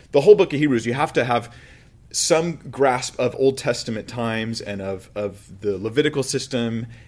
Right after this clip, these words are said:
and of the sacrifices and all this sort of thing. And then the book of Hebrews just opens up. It becomes really sensical and makes a lot of really amazing, uh, sense.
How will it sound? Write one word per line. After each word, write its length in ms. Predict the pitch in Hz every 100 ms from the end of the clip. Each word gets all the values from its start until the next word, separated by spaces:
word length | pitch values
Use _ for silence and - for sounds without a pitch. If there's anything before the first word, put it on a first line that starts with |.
| -
and 140 | 107
of 80 | 98
the 80 | 104
sacrifices 1080 | - 123 127 117 120 117 - 110 107 104
and 100 | 101
all 160 | 80 123
this 140 | 117
sort 180 | - 104
of 80 | 101
thing. 200 | 131 113
And 140 | 104
then 80 | 151
the 80 | 160
book 180 | 135 127
of 60 |
Hebrews 300 | 113 127 110
just 180 | 95 101 -
opens 320 | 117 113 95
up. 240 | 98 - - - - -
It 120 | 104
becomes 380 | 113 135 110 -
really 220 | 120 131 113
sensical 640 | - 127 117 104 95 85
and 180 | 90 -
makes 260 | 107 113
a 60 | 117
lot 160 | 101 92
of 160 | 87 - - - - -
really 400 | 104 120 120 98
amazing, 640 | 90 107 120 117 98 80 -
uh, 180 | 92 90
sense. 540 | - 208 151 87 -